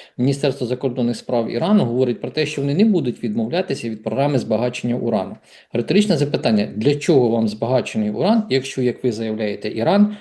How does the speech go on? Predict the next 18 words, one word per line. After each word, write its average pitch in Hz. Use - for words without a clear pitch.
ви 127
не 117
збираєтесь 113
виготовляти 113
ядерну 113
зброю? -
Для 117
чого? 101
Ну, 123
будь-який 135
фахівець 127
в -
ядерній, 110
м, 120
енергетиці 135
пояснить, 131
що 107
урану, 120